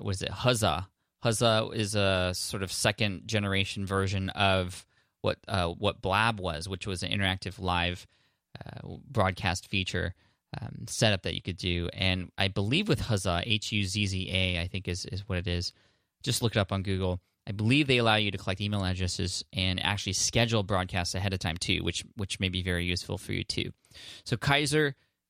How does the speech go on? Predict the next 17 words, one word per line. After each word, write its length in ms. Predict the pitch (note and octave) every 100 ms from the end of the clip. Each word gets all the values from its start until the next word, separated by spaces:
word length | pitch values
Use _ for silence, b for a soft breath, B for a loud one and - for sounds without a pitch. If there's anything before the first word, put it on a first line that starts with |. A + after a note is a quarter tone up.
| _
please 260 | - D#3+ E3+
keep 180 | - D#3
me 100 | C3+
posted. 680 | - C3 B2 - B2 A2+ - -
I'm, 600 | G#2 A2 A2+ A2+ A2 A2
uh, 360 | - G2+ G2+ G2+
I'm 100 | F#2
a 60 | A#2+
fan. 300 | D3 E3+ G#2 -
I'm 100 | -
a 40 | G2+
fan. 220 | B2+ A2+
Keep 160 | A#2+ A2+
up 80 |
the 60 | A2+
good 140 | A2+
work, 280 | G#2 A#2 A2+